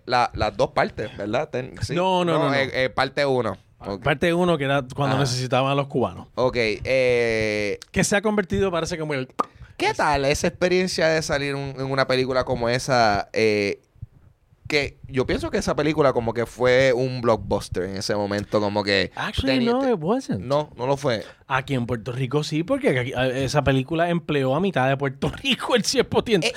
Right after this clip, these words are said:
Speaker 1: es
Speaker 2: en
Speaker 1: que,
Speaker 2: cierto tiempo dado.
Speaker 1: es que esa es la, esa es la, o-, ok,
Speaker 2: Aquí,
Speaker 1: pues
Speaker 2: aquí,
Speaker 1: ya, ya, ya.
Speaker 2: aquí Puerto Rico entero se enteró de todo lo que pasó y que todo lo que fue con el Che, porque mitad de Puerto Rico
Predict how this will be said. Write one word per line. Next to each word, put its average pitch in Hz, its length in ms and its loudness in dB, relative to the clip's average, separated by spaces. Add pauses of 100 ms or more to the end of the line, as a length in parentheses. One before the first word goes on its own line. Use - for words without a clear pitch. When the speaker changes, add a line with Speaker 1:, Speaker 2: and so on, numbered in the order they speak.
Speaker 1:
es 202 80 -4
Speaker 2:
en 233 60 2
Speaker 1:
que, 233 40 2
Speaker 2:
cierto 202 400 2
tiempo 147 380 2
dado. 202 240 2
Speaker 1:
es 127 60 0
que 240 100 -4
esa 247 140 -2
es 247 40 0
la, 208 240 -2
esa 175 240 -2
es 220 60 -2
la, - 140 -2
o-, - 140 -4 (340)
ok, 170 220 0
Speaker 2:
Aquí, 156 220 4
Speaker 1:
pues 269 100 2
Speaker 2:
aquí, 151 100 2
Speaker 1:
ya, 202 180 2
ya, 214 200 0
ya. - 40 -6
Speaker 2:
aquí 208 340 -2
Puerto 226 400 0
Rico 269 300 0
entero 247 640 0
se 190 140 0
enteró 170 400 0
de 262 100 2
todo 226 400 0
lo 226 100 2
que 226 120 -2
pasó 220 500 2
y 185 120 -2
que 196 120 -4
todo 190 240 0
lo 202 80 2
que 208 120 -2
fue 214 120 0
con 220 180 0
el 220 120 -2
Che, 277 240 0
porque 170 500 0 (540)
mitad 196 720 0
de 277 60 2
Puerto 262 260 -2
Rico 226 640 -2